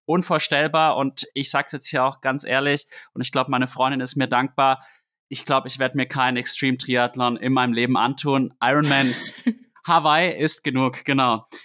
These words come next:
Speaker 1: Und wie bereitet man sich denn jetzt auf so eine Extremgeschichte vor?
Speaker 2: Also ich würd mal sagen, es ist vom Training her gar nicht so viel anders wie auf einem normalen Ironman. Also ich, ich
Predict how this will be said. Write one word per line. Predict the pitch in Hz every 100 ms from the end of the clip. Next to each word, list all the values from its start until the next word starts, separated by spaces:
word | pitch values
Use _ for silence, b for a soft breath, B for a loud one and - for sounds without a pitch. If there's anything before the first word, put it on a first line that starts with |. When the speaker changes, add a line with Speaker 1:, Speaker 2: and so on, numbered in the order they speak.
| B _
Speaker 1:
Und | 147 156 165 160 165 156 - - -
wie | 143 170 208
bereitet | 190 156 202 190
man | 180 175
sich | 175 -
denn | 165
jetzt | 151 160 -
auf | 143
so | - 160
eine | 156 151 143
Extremgeschichte | 135 - - 131 151 143 - 139 - 147
vor? | 131 - 107 98 - _ _ _ _ _ _ -
Speaker 2:
Also | 220
ich | 233 233
würd | 330
mal | 269
sagen, | 208 262 240
es | -
ist | -
vom | - 220
Training | 208 196 220 320 339
her | 269 247
gar | 208 254
nicht | 285
so | 254
viel | 240 247
anders | 196 226 233 220
wie | 185
auf |
einem | 202 185
normalen | 175 170 170
Ironman. | - 156 151 139 - 170 _ -
Also | 190 175
ich, | 175 -
ich | 202 -